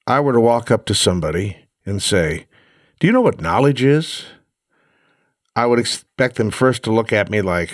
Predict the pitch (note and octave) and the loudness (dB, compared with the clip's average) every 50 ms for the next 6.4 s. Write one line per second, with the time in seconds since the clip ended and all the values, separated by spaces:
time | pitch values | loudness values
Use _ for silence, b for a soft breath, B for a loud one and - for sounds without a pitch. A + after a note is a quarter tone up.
0 | - - - _ - - D2 D#2 G2 F#2 D#2 C#2+ C#2+ D2 E2 F#2+ D3 - - - | -14 -20 -20 _ -20 -16 -10 -8 -8 -8 -8 -10 -10 -6 -4 -4 -2 -2 -4 -8
1 | - - - - - - - G2+ G#2 D#2+ - - - - - G#2+ - - - - | -8 -8 -10 -14 -20 -16 -14 -14 -14 -14 -14 -16 -14 -10 -10 -10 -8 -8 -8 -8
2 | - - - - G#2+ - - F2+ G#2 C#3 F3+ D3 G2 D#2 - - - - F2 D#2+ | -8 -10 -12 -14 -14 -10 -6 -2 0 0 0 -2 -4 -8 -8 -10 -10 -10 -10 -10
3 | D#2+ D#2+ E2+ F2 E2 D#2+ D2+ D2+ D#2 E2+ - D2 D#2+ G#2+ G#2+ - - b b b | -10 -10 -10 -10 -10 -10 -10 -12 -12 -12 -12 -10 -10 -10 -12 -12 -16 b b b
4 | b b b b b b b b b b - - C#3+ D#3 D#3+ E3 E3+ E3 D#3+ D#3 | b b b b b b b b b b -2 -2 0 2 4 2 4 4 4 4
5 | D#3 D#3 D3 C#3 - - C#3+ C3 - - C3 C3 B2 - - C#3+ C#3+ D3 D#3+ A#3 | 4 4 4 2 0 -2 -4 -4 -2 -2 -2 0 0 2 2 2 2 4 2 2
6 | C#4+ C#4+ - - - - - - | 0 0 -2 -6 -10 -12 -12 -14